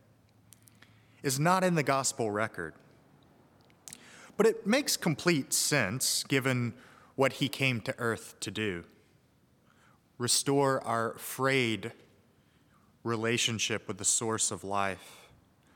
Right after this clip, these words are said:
open his arms wide in forgiveness, and call out a people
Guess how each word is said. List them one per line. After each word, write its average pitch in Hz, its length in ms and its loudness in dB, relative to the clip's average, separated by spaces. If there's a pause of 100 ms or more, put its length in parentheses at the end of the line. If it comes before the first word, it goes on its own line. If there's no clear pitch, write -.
(120)
open 151 320 2
his 120 220 2
arms 127 560 2 (240)
wide 127 560 2
in 120 100 -2
forgiveness, 101 880 -6 (840)
and 135 140 0
call 156 340 2
out 143 200 4
a 131 80 0
people 98 580 -4